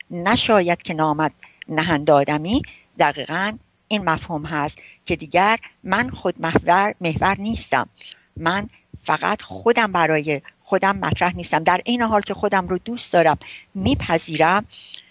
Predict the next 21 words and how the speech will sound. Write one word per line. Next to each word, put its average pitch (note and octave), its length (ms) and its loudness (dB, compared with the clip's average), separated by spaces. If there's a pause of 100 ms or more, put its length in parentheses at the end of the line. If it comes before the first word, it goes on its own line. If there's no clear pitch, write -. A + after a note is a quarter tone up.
(140)
اه، D#3 400 4
و E3 140 6
به F3 80 2
خودم E3 340 0
میرسم، D#3 580 -4 (380)
اما F3 560 4 (580)
به F3 200 2
مشکلات E3+ 680 2
دیگران D#3 500 0
نیز F3+ 300 -6 (280)
اهمیت G3+ 540 0
می‌دم D#3+ 300 0 (180)
و C#3 80 0
سعی F#3 220 0
می‌کنم E3 520 0
به D#3+ 100 0
جهانی، G#3 560 0
در E3+ 160 2
جهانی G3 340 0
که F3 120 -2
هستم، D#3 380 0